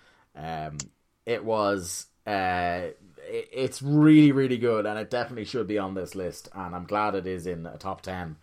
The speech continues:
Um, well, top seven, really. Uh, but, uh, do either of you have a particularly strong argument to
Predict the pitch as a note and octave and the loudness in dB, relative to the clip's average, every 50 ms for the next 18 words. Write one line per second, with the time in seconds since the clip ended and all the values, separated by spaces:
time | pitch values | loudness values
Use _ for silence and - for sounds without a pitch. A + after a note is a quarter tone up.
0 | - - - - - - - _ _ - D#2 D#2 D2+ D2+ D2+ D2+ D2 D#2 D#2+ D2+ | -20 -20 -20 -20 -20 -20 -20 _ _ -12 -10 -8 -8 -8 -8 -10 -10 -10 -12 -10
1 | - G2+ F#2+ - - E2 F2 G2 G2+ D2+ C#2+ C#2+ D2+ E2+ D#2+ D2+ D2 D2 _ _ | -10 -10 -10 -10 -8 -8 -8 -8 -10 -12 -12 -12 -12 -10 -10 -12 -14 -14 _ _
2 | _ D#2+ D2+ D2 C#2 C#2 C#2 C#2 C2+ C2 C2+ C#2 - _ - E2+ E2 D#2+ D#2 D#2+ | _ -16 -14 -14 -14 -16 -16 -18 -18 -18 -20 -20 -20 _ -10 -8 -8 -8 -8 -10
3 | D#2+ D#2+ D#2+ E2 D#2 F#2 F#2+ F#2+ G2 F#2+ G2+ G2+ G2 G2 G2 F#2+ F#2+ F#2+ F2+ F2 | -10 -10 -10 -10 -8 -4 -2 -2 0 0 0 0 0 0 0 0 -2 -2 -4 -6
4 | F2 D#2 - F#2+ F2+ F#2 F#2 F2+ - - G2 F#2 F#2 F#2 F2+ F#2 F#2 F#2 F#2 F#2 | -8 -8 -8 -8 -6 -6 -8 -8 -6 -4 -6 -4 -4 -4 -4 -4 -4 -4 -6 -6
5 | F2 E2+ - F#2+ F#2 F2+ F2+ | -8 -8 -6 -4 -4 -4 -4